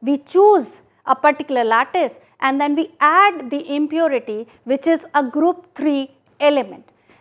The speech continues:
Now in this P-type semiconductor, due to the presence of this group three element, let's understand how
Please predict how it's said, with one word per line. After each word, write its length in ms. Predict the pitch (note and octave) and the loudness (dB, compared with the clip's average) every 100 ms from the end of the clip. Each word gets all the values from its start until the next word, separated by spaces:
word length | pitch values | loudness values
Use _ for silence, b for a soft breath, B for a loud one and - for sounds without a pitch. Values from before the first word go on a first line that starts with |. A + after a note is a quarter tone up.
| - | 0
Now 200 | C4+ - | 0 2
in 220 | E4+ G4 G4+ | 0 0 2
this 340 | A4+ A#4 - _ _ | 0 -2 -10 _ _
P-type 460 | F4+ G#4 G4+ D#4+ C#4 | 2 2 2 -2 -2
semiconductor, 880 | - B3+ B3 A3 G3+ G3 - G#3 G#3+ b b G#3+ | -6 -6 -6 -6 -6 -8 -8 -8 -8 b b -12
due 280 | G3+ D#4+ G#4+ A4+ | 2 4 6 4
to 120 | A4 | 0
the 120 | G#4 - | 0 0
presence 460 | C#4 B3 B3 B3 - | -2 -2 -4 -6 -4
of 240 | A#3+ B3 B3 _ | 0 0 -4 _
this 240 | A3 C#4+ B3 | -4 -4 -4
group 420 | A3+ F#4 G4+ - | -2 0 0 -4
three 200 | F4+ D#4+ | -2 0
element, 420 | A3+ G#3 G#3 A3 b b | -2 -6 -10 -12 b b
let's 300 | C4+ E4+ C#4+ - | 0 0 0 -4
understand 680 | C4 B3+ B3 - A#3+ A3 A3+ b b | -4 -4 -6 -8 -6 -6 -8 b b
how 540 | - D4 F4 D#4+ F#3+ | -4 4 6 6 2